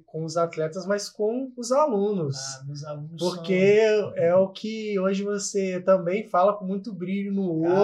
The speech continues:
Speaker 1: olho,
Speaker 2: cara, meus alunos é
Speaker 1: né?
Speaker 2: tudo,
Speaker 1: Fala
Speaker 2: cara.
Speaker 1: um pouquinho dessa experiência aí como treinador, preparador, e vamos entrar também na parte de consultoria.
Speaker 2: Ah, vamos,
Speaker 1: Ó.
Speaker 2: vamos. Cara, é aquilo que eu falei, eu nunca quis trabalhar com musculação.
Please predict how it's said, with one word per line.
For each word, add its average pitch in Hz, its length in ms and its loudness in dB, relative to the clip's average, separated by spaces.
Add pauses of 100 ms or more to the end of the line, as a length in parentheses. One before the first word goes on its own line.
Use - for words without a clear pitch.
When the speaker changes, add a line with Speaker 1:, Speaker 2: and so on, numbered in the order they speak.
(120)
Speaker 1:
olho, 226 160 4
Speaker 2:
cara, 139 260 -6
meus 147 280 -10
alunos 147 540 -8
é 175 100 -8
Speaker 1:
né? 196 280 8
Speaker 2:
tudo, 170 340 -6
Speaker 1:
Fala 190 180 8
Speaker 2:
cara. 220 120 2
Speaker 1:
um - 20 -6
pouquinho 214 340 2
dessa 214 220 0
experiência 202 560 2
aí 196 100 0
como 202 460 0 (100)
treinador, 185 840 4
preparador, 180 1160 2 (320)
e 175 360 -6
vamos 190 240 2
entrar 196 180 4
também 208 220 0
na 208 100 4
parte 208 240 0
de - 100 -12
consultoria. 196 800 0
Speaker 2:
Ah, 151 360 -6
vamos, 160 320 -6
Speaker 1:
Ó. 143 240 2
Speaker 2:
vamos. - 160 -16
Cara, 160 460 -2
é 208 100 -10
aquilo 240 240 -8
que 247 60 -8
eu 240 60 -8
falei, 226 240 -6
eu 185 80 0
nunca 226 240 -4
quis 220 200 -8
trabalhar 214 520 -6
com 240 80 -14
musculação. 220 1040 -8